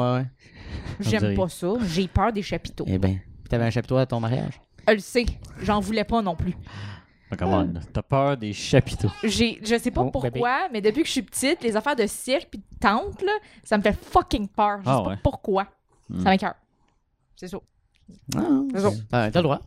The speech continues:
Speaker 1: t'as le droit, t'as le droit.
Speaker 2: J'ai le droit.
Speaker 1: Ouais, t'as
Speaker 2: J'ai
Speaker 1: le
Speaker 2: le
Speaker 1: droit.
Speaker 2: droit.
Speaker 1: T'as le droit.
Speaker 3: Hey, je, ça a pas rapport avec rien, ce qu'on a parlé, mais je voulais en parler.
Speaker 2: <laughs>
Speaker 3: J'ai
Speaker 2: Ok,
Speaker 3: commencé
Speaker 2: vas-y.
Speaker 3: à écouter Catfish. Le show
Speaker 1: Hey, oui.
Speaker 3: Catfish.
Speaker 4: T'avais raison.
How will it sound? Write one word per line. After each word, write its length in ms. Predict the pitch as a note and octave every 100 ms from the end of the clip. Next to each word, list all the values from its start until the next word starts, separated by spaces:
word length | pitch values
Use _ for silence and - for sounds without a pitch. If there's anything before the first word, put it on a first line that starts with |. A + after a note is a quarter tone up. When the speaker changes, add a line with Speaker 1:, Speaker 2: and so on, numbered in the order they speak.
| -
Speaker 1:
t'as 80 | A2
le 60 |
droit, 100 | G#2+ -
t'as 80 | -
le 40 |
droit. 100 | - - -
Speaker 2:
J'ai 120 | F3+
le 60 | F3
droit. 180 | E3+ F3
Speaker 1:
Ouais, 60 | A3 - -
t'as 60 |
Speaker 2:
J'ai 100 | B2+ D#3
Speaker 1:
le 60 | F#3+
Speaker 2:
le 60 | E3+
Speaker 1:
droit. 160 | F#2+
Speaker 2:
droit. 60 | A3 - -
Speaker 1:
T'as 60 | C#3+
le 40 |
droit. 240 | B2 D3 D#3+ B2+ - - - - -
Speaker 3:
Hey, 200 | C3 D3
je, 200 | C3+ A2 -
ça 200 | - C3
a 40 |
pas 140 | A#2+ A3
rapport 300 | D3+ - C#3+
avec 140 | A#2+
rien, 280 | G2 G#2 B2
ce 80 | -
qu'on 140 | G#2+
a 60 | G2
parlé, 260 | G2+ A2
mais 120 | A2
je 60 | G2+ G#2
voulais 160 | B2+
en 80 | C3
parler. 500 | - G#2+ G2 G2 A2+
Speaker 2:
<laughs> 40 | G#2+
Speaker 3:
J'ai 80 |
Speaker 2:
Ok, 60 | A#2
Speaker 3:
commencé 340 | C3 B2+ C3+
Speaker 2:
vas-y. 80 | E3+
Speaker 3:
à 20 |
écouter 580 | F#3 - - C#3 C#3 C#3 - - - _ -
Catfish. 760 | A#2+ - - G#2 - - - _ _ _ _ _ _ _
Le 100 | A2+
show 260 | A#2 - C3
Speaker 1:
Hey, 140 | B2+ G#2+
oui. 260 | B2 F#3 F3 -
Speaker 3:
Catfish. 520 | C3 G#2+ - G2+ G#2
Speaker 4:
T'avais 140 | B2
raison. 160 | A#2 B2